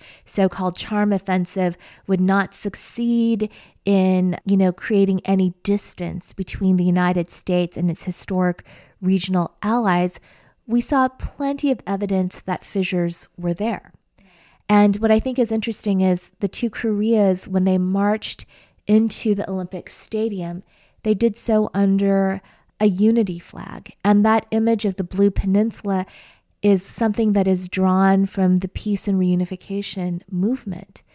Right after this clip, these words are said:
And, um, you know, I think that it's interesting to realize that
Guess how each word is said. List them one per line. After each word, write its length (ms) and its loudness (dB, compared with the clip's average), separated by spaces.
And, 440 0
um, 500 -6
you 80 -2
know, 160 2
I 100 2
think 300 -4
that 320 0
it's 180 0
interesting 540 -2
to 160 -4
realize 560 2
that 260 -2